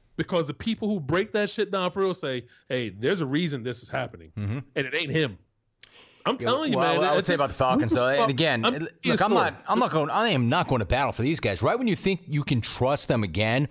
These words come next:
Speaker 2: and taking nothing away from Cleveland, because I love the Browns, and I still think they're America's team, like I've said, but Atlanta, right when you think you can trust them, they do that, and it's not the first time either.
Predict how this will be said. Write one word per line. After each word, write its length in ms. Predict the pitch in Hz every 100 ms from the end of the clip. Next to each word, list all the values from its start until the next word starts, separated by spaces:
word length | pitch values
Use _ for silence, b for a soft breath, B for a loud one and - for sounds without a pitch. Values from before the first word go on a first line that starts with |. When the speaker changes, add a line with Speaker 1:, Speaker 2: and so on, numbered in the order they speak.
| B B B
Speaker 2:
and 80 | 123
taking 320 | 190 151 135
nothing 280 | 143 156 135
away 220 | 117 127
from 180 | 117 101
Cleveland, 480 | - 135 127 123 101
because 180 | 98
I 80 | 123
love 320 | 113 104 120
the 60 | 113
Browns, 320 | 104 117 120
and 60 | 117
I 40 | 117
still 180 | 135
think 160 | 123 120
they're 80 | 110
America's 420 | 101 113 117 104
team, 220 | 120 127
like 160 | 110 104
I've 100 | 90
said, 380 | - 131 135 - B B -
but 220 | 170 -
Atlanta, 400 | 143 175 240 147
right 200 | 131 269
when 80 | 302
you 80 | 285
think 260 | - 277
you 60 | 254
can 140 | 214
trust 380 | 160 196 240 -
them, 240 | 180 160 - B
they 280 | 110 170 170
do 260 | 120 180 160
that, 300 | 160 127 92
and 80 | 131
it's 140 | 135
not 100 | 208
the 80 | 190
first 240 | 165 175 -
time 220 | 147 131
either. 240 | 123 87